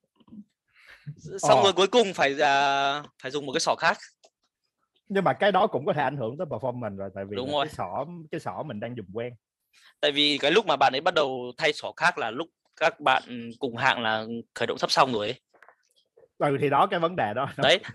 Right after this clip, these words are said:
Speaker 1: thành ra là bạn ấy chỉ khởi động đúng hai set xong rồi vào luôn.
Speaker 2: Thì đó, <laughs> thì đó mới nói.
Speaker 1: Đấy.
Speaker 2: Đó là lúc đó Lộc thấy mắc cười, nhưng mà nghĩ lại nếu mà vận động viên của mình là cái đứa bị xỏ gối là mình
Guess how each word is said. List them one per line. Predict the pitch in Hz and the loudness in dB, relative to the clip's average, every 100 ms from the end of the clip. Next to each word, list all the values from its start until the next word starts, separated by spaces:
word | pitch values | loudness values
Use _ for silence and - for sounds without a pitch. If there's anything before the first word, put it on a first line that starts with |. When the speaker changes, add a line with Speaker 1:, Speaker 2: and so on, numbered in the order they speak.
| - | -2
Speaker 1:
thành | 143 | 2
ra | 151 175 | 6 8
là | 143 | 10
bạn | 147 156 | 8 6
ấy | 170 | 2
chỉ | 117 | -4
khởi | - | -2
động | 120 117 | -2 2
đúng | 196 | 2
hai | 220 175 | 6 6
set | 226 240 | 8 4
xong | - 156 | 4 -2
rồi | 127 | 4
vào | 131 123 | 6 6
luôn. | 147 151 127 _ _ _ _ _ _ _ _ | 4 2 -2 _ _ _ _ _ _ _ _
Speaker 2:
Thì | 117 | -6
đó, | 127 160 160 | -2 -2 -4
<laughs> | 135 | -2
thì | 180 | 0
đó | - | 2
mới | 202 185 | 2 0
nói. | 180 156 | 4 2
Speaker 1:
Đấy. | - - - - | 2 -10 -12 -2
Speaker 2:
Đó | 180 214 | 2 4
là | 175 | 6
lúc | 214 226 | 4 6
đó | 233 | 6
Lộc | 135 | 6
thấy | 208 | 4
mắc | 208 240 | 2 2
cười, | 170 143 151 | 2 4 2
nhưng | 147 | 2
mà | |
nghĩ | 139 127 | 2 0
lại | 131 123 | 0 0
nếu | 160 226 | 2 2
mà | 147 | 2
vận | 123 143 | 0 -2
động | 135 | -4
viên | 160 151 | -2 -2
của | 151 | -2
mình | 151 123 | -2 -2
là | 123 | -4
cái | 120 139 | -4 -4
đứa | 180 | -4
bị | 185 131 | -4 -4
xỏ | 117 123 | -4 -4
gối | 147 165 | -2 -2
là | 208 | -2
mình | 120 117 117 | -4 -6 -8